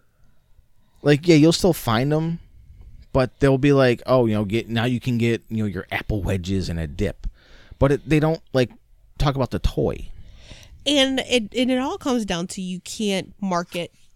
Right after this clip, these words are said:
Speaker 2: the same way.
Speaker 1: Yes, exactly. You can't market the same way, but it's like, why? Like, okay.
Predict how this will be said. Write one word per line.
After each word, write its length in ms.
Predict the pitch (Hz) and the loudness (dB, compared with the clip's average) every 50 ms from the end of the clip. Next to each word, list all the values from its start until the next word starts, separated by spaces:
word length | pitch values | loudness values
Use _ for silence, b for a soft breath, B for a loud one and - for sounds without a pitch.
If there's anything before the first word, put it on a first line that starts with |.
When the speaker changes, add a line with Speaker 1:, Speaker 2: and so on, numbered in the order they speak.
| _ - - - - - - - - - - - - - - - - - - | _ -20 -20 -20 -20 -20 -20 -20 -20 -20 -20 -20 -20 -20 -20 -20 -20 -12 -6
Speaker 2:
the 120 | - 214 | -4 -4
same 440 | 202 - - 202 165 151 139 160 175 | -4 -4 -4 -6 -6 -6 -4 -2 -2
way. 480 | 180 190 165 127 117 107 - - 135 - b b b b b b b b b | 0 0 -2 -2 -4 -8 -14 -18 -20 -20 b b b b b b b b b
Speaker 1:
Yes, 320 | 269 240 170 92 82 - | 4 4 4 4 2 0
exactly. 300 | 120 120 143 - - 117 107 | -2 0 0 0 0 0 -2
You 20 | |
can't 220 | - - 180 - - | 0 0 -2 0 0
market 340 | 117 123 123 131 - - | 0 2 2 2 0 -2
the 80 | - 107 | -4 -4
same 200 | - 147 131 127 | -2 0 0 2
way, 100 | 127 120 | 2 2
but 120 | 98 139 135 | 2 0 0
it's 100 | 139 - | 2 2
like, 180 | 165 156 - - - b b b b b b b b b b b b b b b b | 2 0 0 -4 -12 b b b b b b b b b b b b b b b b
why? 440 | - 123 135 156 190 214 226 233 - - - 139 139 147 | -6 -6 -4 -2 0 0 -2 -2 -4 -8 -14 -14 -6 0
Like, 200 | 156 175 170 - - | 0 0 0 0 -2
okay. 300 | 165 160 135 123 - - | -2 -2 -2 -2 -6 -8